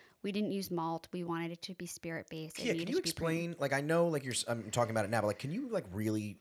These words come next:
Speaker 1: Yeah.
Speaker 2: explain, like, when people think, "Oh, I can just, like, make a cocktail," and, like, "Oh, do," th-, like, no, there is so much involved with
Speaker 1: There's
Speaker 2: this
Speaker 1: so much involved.
Speaker 2: and so much regulatory boards and things and
Speaker 1: Yeah.
Speaker 2: agencies and
Speaker 1: Even
Speaker 2: you're not
Speaker 1: just
Speaker 2: just,
Speaker 1: the
Speaker 2: like
Speaker 1: sales process, like, so
Speaker 2: Right.
Speaker 1: beer, it,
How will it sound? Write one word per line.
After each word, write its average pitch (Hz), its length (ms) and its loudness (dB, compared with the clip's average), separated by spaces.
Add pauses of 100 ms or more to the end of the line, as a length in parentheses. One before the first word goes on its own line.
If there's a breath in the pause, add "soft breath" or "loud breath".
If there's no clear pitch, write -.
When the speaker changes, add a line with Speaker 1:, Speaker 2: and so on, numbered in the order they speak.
Speaker 1:
Yeah. 240 220 6
Speaker 2:
explain, 117 340 -2
like, 104 200 -2 (460 soft breath)
when 120 160 0
people 165 300 0
think, 127 320 -2
"Oh, 214 240 2
I 180 80 2
can 170 180 -8
just, 160 160 -2
like, 127 160 -4
make 143 160 0
a 151 60 -4
cocktail," 139 480 4
and, 107 80 0
like, 107 160 -2
"Oh, 151 120 4
do," 131 140 -2
th-, - 100 -16
like, 117 200 -4
no, 147 200 -2
there 208 140 2
is 233 80 0
so - 320 2
much 151 420 -2
involved 92 680 2
with 87 140 -4
Speaker 1:
There's 220 120 2
Speaker 2:
this 95 140 0
Speaker 1:
so 185 260 -2
much 180 220 -6
involved. - 280 -10
Speaker 2:
and 113 80 -4
so 131 120 0
much 135 160 -4
regulatory 110 720 0
boards 104 480 0
and 87 220 -10
things 110 300 -2
and 104 40 0
Speaker 1:
Yeah. 180 140 4
Speaker 2:
agencies 113 760 -4
and 95 480 -4
Speaker 1:
Even 240 140 2
Speaker 2:
you're 320 60 10
not 339 60 8
Speaker 1:
just 381 100 4
Speaker 2:
just, - 80 6
Speaker 1:
the 226 40 8
Speaker 2:
like - 80 6
Speaker 1:
sales 190 320 4
process, 175 500 -4
like, 180 280 -2 (260 loud breath)
so 208 220 2
Speaker 2:
Right. 196 100 -12
Speaker 1:
beer, 233 400 4 (260)
it, - 140 -4